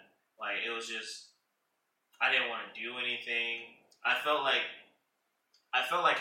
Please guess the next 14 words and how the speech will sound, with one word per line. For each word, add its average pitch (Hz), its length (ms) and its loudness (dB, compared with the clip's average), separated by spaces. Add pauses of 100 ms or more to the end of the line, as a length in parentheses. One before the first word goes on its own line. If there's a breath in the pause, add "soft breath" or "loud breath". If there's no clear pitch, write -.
(120)
having 113 400 6
a 135 80 -6
kid 120 320 0
at 107 240 -4
that 113 240 0
time 110 320 -4 (560)
was - 160 -6
the 107 240 -10
best 107 320 -4
thing 107 320 -8
for 92 160 -12
me. 85 240 -20 (800)
Because 117 480 -2
if 113 160 -2